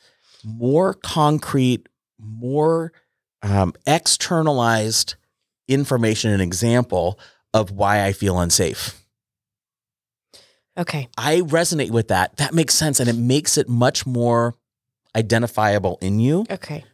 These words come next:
Speaker 1: from a different perspective, a different knowledge. Does that make sense?
Speaker 2: It gives you more insight into your wholeness of, of your experience.
Speaker 1: And what you're currently feeling and experience so that you can identify it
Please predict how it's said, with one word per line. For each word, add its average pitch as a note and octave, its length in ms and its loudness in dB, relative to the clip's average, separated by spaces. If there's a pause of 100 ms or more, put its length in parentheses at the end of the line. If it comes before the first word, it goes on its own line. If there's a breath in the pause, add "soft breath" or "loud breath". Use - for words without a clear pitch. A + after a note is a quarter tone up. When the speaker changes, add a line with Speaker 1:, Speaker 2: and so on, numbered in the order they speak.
Speaker 1:
from C#3 160 -6
a B2+ 60 2
different B2+ 360 0
perspective, G#2+ 520 0
a F#2+ 60 -8
different G2+ 320 0
knowledge. E2+ 560 -2 (1300)
Does F#2+ 80 -2
that G2+ 100 2
make A#2+ 140 -4
sense? A#3+ 320 -2
Speaker 2:
It G3+ 120 -8
gives G#3 260 0
you G#3+ 100 0
more F#3 260 0
insight F3 480 0
into D#3 320 -2
your D3 540 -2 (540)
wholeness D3 580 0
of, C3+ 160 -2 (480)
of C#3+ 320 0 (240)
your D3+ 220 0
experience. G#2 760 -4
Speaker 1:
And E3 280 0
what B2+ 200 0
you're C3 160 -2
currently B2 680 -2
feeling A2 420 2
and G#2 80 0
experience F2+ 600 0
so G2+ 140 2
that G2 120 2
you G2 140 -2
can G2 140 -2
identify F#2 800 0
it F#2 260 -2